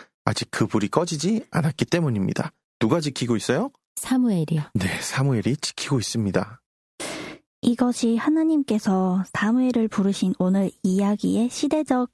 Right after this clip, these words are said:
Speaker 3: 영적인 배경이군요.
Speaker 1: 맞습니다. 어, 우리가 잘 알고 있는 것처럼 성경의 여러 곳에는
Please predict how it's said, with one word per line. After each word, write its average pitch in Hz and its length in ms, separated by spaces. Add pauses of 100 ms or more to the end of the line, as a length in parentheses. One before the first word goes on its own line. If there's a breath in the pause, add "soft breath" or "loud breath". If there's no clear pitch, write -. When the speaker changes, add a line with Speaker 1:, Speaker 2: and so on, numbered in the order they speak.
(180)
Speaker 3:
영적인 185 520
배경이군요. 190 960
Speaker 1:
맞습니다. 101 640 (540)
어, 139 200
우리가 143 260
잘 143 220
알고 131 280
있는 160 180
것처럼 117 680
성경의 160 500
여러 127 280
곳에는 147 500